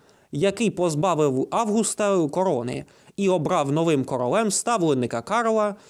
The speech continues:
Станіслава Лещинського. Шведські війська дійшли навіть аж до Львова і захопили його,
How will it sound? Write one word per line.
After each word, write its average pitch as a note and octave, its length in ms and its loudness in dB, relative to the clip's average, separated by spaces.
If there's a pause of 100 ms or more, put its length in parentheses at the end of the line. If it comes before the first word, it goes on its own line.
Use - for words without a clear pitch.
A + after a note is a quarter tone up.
(120)
Станіслава E3 800 0
Лещинського. C3 1000 -2 (800)
Шведські F3 520 -2
війська F#3+ 500 -2 (280)
дійшли F#3 540 0
навіть G3+ 400 0
аж D#3+ 180 -2
до G#3+ 160 2
Львова C3+ 420 2
і F#3+ 200 0
захопили D3+ 600 0
його, - 320 -8